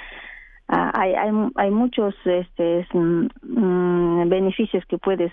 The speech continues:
obtener del centro multicultural. Tienes que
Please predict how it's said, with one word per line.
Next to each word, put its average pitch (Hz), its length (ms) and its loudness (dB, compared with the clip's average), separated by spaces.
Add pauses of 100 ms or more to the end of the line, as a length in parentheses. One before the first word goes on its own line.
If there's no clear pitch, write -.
obtener 170 520 0
del 165 480 -2
centro 214 440 0 (400)
multicultural. 180 800 -2 (840)
Tienes 196 320 -2
que 180 280 -2